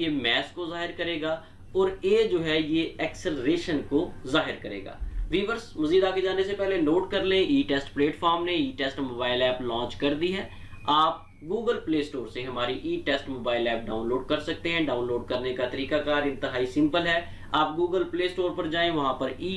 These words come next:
टेस्ट लिख कर search करें, आपके सामने पहले दूसरे number पर हमारी ई टेस्ट mobile app आएगी, इसे डाउनलोड करें और पाकिस्तान में मुनक्किद होने वाले तमाम इम्तिहानात की तैयारी बिल्कुल free of cost करें। जैसे ही आप हमारी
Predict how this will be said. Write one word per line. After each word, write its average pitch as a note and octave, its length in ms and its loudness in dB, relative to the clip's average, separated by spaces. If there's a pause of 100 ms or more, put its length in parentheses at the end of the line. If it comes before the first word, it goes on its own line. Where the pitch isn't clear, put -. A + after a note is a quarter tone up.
टेस्ट C#3+ 240 0
लिख C#3 220 0
कर C#3 120 2
search E3+ 300 0
करें, F3+ 220 2
आपके C#3 300 0
सामने B2+ 340 -2
पहले D3+ 360 0
दूसरे D3 320 -2
number D3+ 260 2
पर D3+ 180 -2
हमारी C3+ 440 0
ई D3 180 4
टेस्ट C3+ 220 -2
mobile A#2 380 0
app D3 220 2
आएगी, D#3+ 380 0 (280)
इसे D#3+ 240 2
डाउनलोड D#3+ 460 2
करें E3+ 260 0 (280)
और F#3 120 4
पाकिस्तान F#3 680 0
में D#3+ 120 2
मुनक्किद D3+ 420 0
होने D#3+ 260 0
वाले C#3+ 320 2
तमाम G3+ 380 2
इम्तिहानात B2+ 760 0
की C3+ 100 -2
तैयारी C3+ 440 2
बिल्कुल F#3 440 2
free C#3+ 200 4
of A#2+ 220 0
cost G2+ 260 -4
करें। G#2 240 -4 (280)
जैसे D3 300 0
ही D3+ 140 2
आप C3+ 220 0
हमारी B2 280 -4